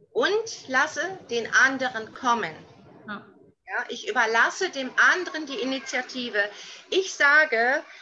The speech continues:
Speaker 1: kein Mann geht auf eine Frau zu, wenn sie nicht vorher Signale gesendet hat. Da wird sie also schon mal aktiv. Ja, das ist eine weibliche Art zu flirten.
Speaker 2: Mhm.
Speaker 1: Ja, Signale senden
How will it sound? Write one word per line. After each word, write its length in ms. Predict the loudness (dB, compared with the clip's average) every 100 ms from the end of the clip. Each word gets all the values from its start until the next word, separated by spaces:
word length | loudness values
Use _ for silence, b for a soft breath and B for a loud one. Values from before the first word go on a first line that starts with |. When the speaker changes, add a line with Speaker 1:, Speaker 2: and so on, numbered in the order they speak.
| B B -4
Speaker 1:
kein 360 | 2 2 2 6
Mann 360 | 8 6 2
geht 240 | -4 -4 -4
auf 140 | -4
eine 280 | -2 -2 -4
Frau 360 | -4 0 2 0
zu, 340 | -6 -12 -6
wenn 180 | -4 -4
sie 120 | -6
nicht 200 | -6 -8
vorher 320 | -2 2 2 0
Signale 500 | -2 0 4 4 2
gesendet 600 | -2 -4 -4 -4 -10 -6
hat. 160 | -8 -8 -20 _ _ b b _
Da 180 | 0 2
wird 220 | 2 0
sie 100 | -2
also 280 | 0 0 -2
schon 200 | -4 2
mal 220 | 2 4
aktiv. 560 | 0 -4 -10 -12 -12 -16 _ _ _ _ _
Ja, 300 | -2 0 -2 B B B
das 200 | -4 -4
ist 340 | -6 -6 -10 b b
eine 140 | -8 2
weibliche 640 | 4 4 0 -6 -6 -2 0 2
Art 460 | 4 6 4 2 -8 _ -20 -20 -12
zu 160 | -10
flirten. 680 | -4 2 4 2 -2 -14 -16 _ _ _ -20
Speaker 2:
Mhm. 200 | -12 -8
Speaker 1:
Ja, 220 | 0 0 0
Signale 600 | -6 0 4 6 4 -2
senden 500 | -2 -4 -4 -8